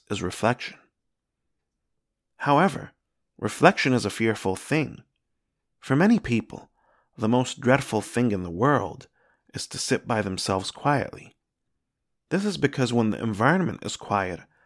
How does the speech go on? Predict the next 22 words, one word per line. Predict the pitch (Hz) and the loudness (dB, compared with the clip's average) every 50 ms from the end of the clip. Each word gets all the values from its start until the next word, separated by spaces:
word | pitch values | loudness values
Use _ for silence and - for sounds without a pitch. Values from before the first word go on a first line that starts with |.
| _ _ _ _ - | _ _ _ _ -4
our | - 107 107 107 | -2 0 0 2
minds | 104 101 117 127 143 143 135 - - | 2 2 0 0 0 -2 -4 -6 -6
automatically | - 110 123 139 127 113 123 135 147 - - 127 113 | -2 0 2 2 2 2 2 0 0 -2 -2 -2 0
begin | 90 107 98 - 110 117 | 0 -2 -2 0 0 0
reflecting | 113 110 - - - 123 151 - - - 107 101 - | 0 -2 -4 -2 -2 -2 -2 -2 -4 -6 -4 -4 -4
on | - 92 104 98 | -6 -6 -6 -6
the | 92 | -6
things | - - - 123 120 117 101 - | -8 -6 -4 -2 -2 -2 -2 -2
that | 95 85 - | -2 -2 -2
we | - 104 101 | -2 -6 -6
have | - 92 - | -6 -8 -10
experienced. | 90 - - - - 123 135 143 131 - - 87 - - - - _ _ _ _ _ _ _ _ _ _ _ _ _ _ _ 165 | -10 -10 -10 -8 -6 -6 -4 -4 -6 -8 -10 -14 -16 -16 -18 -20 _ _ _ _ _ _ _ _ _ _ _ _ _ _ _ -10
Good | 135 - 180 202 | 0 2 2 2
experiences | 214 214 - - - 196 190 202 202 202 202 202 - - - 202 196 - - _ - | 2 0 -2 -8 -4 -2 -2 0 0 -2 -4 -4 -8 -8 -10 -10 -10 -12 -14 _ -4
and | 139 143 139 139 | -2 -2 -2 0
bad | 139 151 185 190 | 0 0 0 0
experiences. | 175 - - - - - 98 95 90 87 92 95 - - - - - - 123 - - _ _ _ _ _ _ _ _ _ _ _ - | -2 -2 -6 -10 -6 -4 -4 -4 -4 -4 -8 -10 -10 -12 -12 -12 -12 -12 -14 -16 -18 _ _ _ _ _ _ _ _ _ _ _ -8
Valuable | 131 107 139 156 196 220 220 214 180 196 196 - | 2 4 6 6 6 4 2 0 0 -2 -2 0
experiences | 165 - - - - - 175 175 180 180 175 170 - - - 160 - - - | -2 -4 -6 -8 -4 -4 -2 -2 -2 -2 -4 -4 -6 -6 -6 -6 -8 -6 -4
and | 107 104 101 98 104 | -2 -2 0 2 4
worthless | 110 120 135 139 - - - - 87 85 - - | 4 4 4 2 0 -4 -8 -8 -6 -6 -6 -8
experiences. | - - - - - - - 98 92 90 87 87 87 90 - - - - - - - | -8 -10 -8 -8 -8 -6 -6 -6 -6 -6 -8 -8 -10 -10 -12 -10 -12 -12 -12 -14 -18